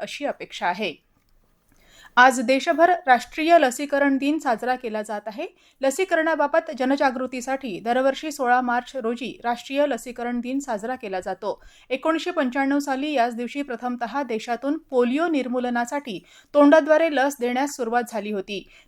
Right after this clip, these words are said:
निरोगी आयुष्याचं करूया रक्षण, लसीकरणानं मिळेल संरक्षण या जागृती संदेशाद्वारे राज्याच्या सार्वजनिक आरोग्य आणि कुटुंब कल्याण, पाणी पुरवठा राज्यमंत्री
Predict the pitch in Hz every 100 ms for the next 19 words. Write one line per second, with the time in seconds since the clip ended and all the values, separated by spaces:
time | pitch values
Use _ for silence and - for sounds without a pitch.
0 | 262 285 311 294 349 262 294 285 302 277
1 | 302 311 254 247 247 233 220 - 269 370
2 | - 233 294 285 262 262 262 285 262 226
3 | 269 269 214 247 - 220 170 _ _ 262
4 | 269 269 240 294 330 320 240 247 269 240
5 | 240 240 302 302 202 247 285 285 254 220
6 | 233 262 277 247 214 226 240 262 262 269
7 | 226 247 247 254 226 247 285 247 220 277
8 | 262 247 254 254 208 233 233 233 269 294